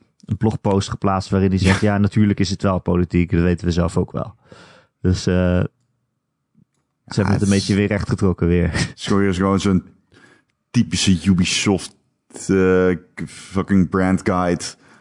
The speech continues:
Speaker 2: die dan ook vervolgd wordt door iemand die dan zegt, "Nee, ehm, het is die geen politiek." Ja,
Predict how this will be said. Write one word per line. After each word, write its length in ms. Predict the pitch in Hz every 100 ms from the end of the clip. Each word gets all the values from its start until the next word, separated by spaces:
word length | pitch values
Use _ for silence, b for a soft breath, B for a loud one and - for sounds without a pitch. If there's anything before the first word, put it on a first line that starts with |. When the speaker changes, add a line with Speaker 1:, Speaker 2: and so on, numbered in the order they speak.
| b b b
Speaker 2:
die 200 | 90 92
dan 180 | 92 87
ook 80 | 95
vervolgd 560 | - 90 82 95 92 -
wordt 300 | 92 85 -
door 220 | 92 90
iemand 320 | 95 92 87
die 100 | 98
dan 140 | 92
zegt, 200 | 90 95
"Nee, 260 | 190 240 226 226
ehm, 360 | - 190 190 - -
het 240 | - -
is 260 | 208 - -
die 140 | 220
geen 220 | 220 233
politiek." 800 | 226 226 214 214 202 175 - - _ _ _ _
Ja, 340 | - 78 -